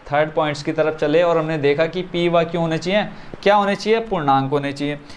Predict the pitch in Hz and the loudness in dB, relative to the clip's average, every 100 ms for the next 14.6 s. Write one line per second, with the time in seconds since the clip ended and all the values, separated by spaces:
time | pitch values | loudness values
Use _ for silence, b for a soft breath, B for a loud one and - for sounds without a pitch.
0 | B B 175 160 196 196 202 214 208 214 | B B 0 2 2 2 2 0 2 0
1 | 214 220 214 202 202 202 214 - 156 147 | 2 4 4 2 0 0 0 0 -2 0
2 | 156 156 156 - - - 147 147 175 165 | 0 -2 -4 -16 -16 -6 -4 2 0 2
3 | 170 175 180 147 131 131 135 - B B | 2 2 0 0 2 2 0 -8 B B
4 | B 202 214 - 160 202 208 202 185 214 | B -2 -2 -4 -4 2 2 2 2 0
5 | 165 160 175 175 147 135 131 113 131 139 | 0 0 0 0 -2 -2 -6 -8 -6 0
6 | 180 185 196 196 208 220 220 156 156 147 | 0 2 2 2 2 0 -2 -2 -2 -2
7 | 135 131 127 B B 151 170 214 202 202 | -4 -6 -8 B B 0 2 2 2 2
8 | 196 196 185 196 190 202 202 196 - - | 2 0 0 0 0 0 0 -4 -18 -16
9 | 139 139 - - 143 139 165 175 170 156 | -2 2 2 0 -6 -2 0 0 0 -2
10 | 170 185 170 185 185 196 208 190 196 - | 0 -2 -2 0 0 0 -2 -4 -6 -2
11 | 160 196 202 214 214 B B - 180 180 | 2 2 2 0 -2 B B 2 2 4
12 | 196 190 175 185 208 202 147 151 151 156 | 2 2 2 0 2 2 0 0 -2 -2
13 | 156 156 165 151 143 165 156 139 156 156 | -2 2 2 2 0 -2 -2 0 2 0
14 | 156 190 196 190 180 196 | -2 0 2 2 2 -2